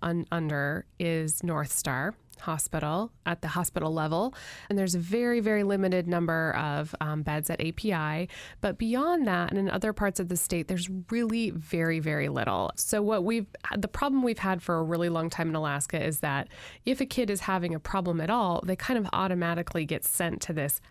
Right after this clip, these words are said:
high-level locked psychiatric hospital, which for a lot of kids is really not appropriate and is really damaging because it takes them away from their home, their school, their family, their community, their tribe,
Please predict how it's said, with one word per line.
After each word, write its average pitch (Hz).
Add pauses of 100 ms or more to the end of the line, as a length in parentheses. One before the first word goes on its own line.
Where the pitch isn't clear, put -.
high-level 185
locked 165
psychiatric -
hospital, - (300)
which -
for -
a 226
lot 285
of 294
kids 208
is 175
really 208
not 208
appropriate 269 (300)
and 202
is 185
really 208
damaging 170
because 165
it 170
takes -
them 170
away 165
from 143
their 143
home, 277
their 175
school, 254
their 180
family, 202
their 185
community, 185
their 160
tribe, 165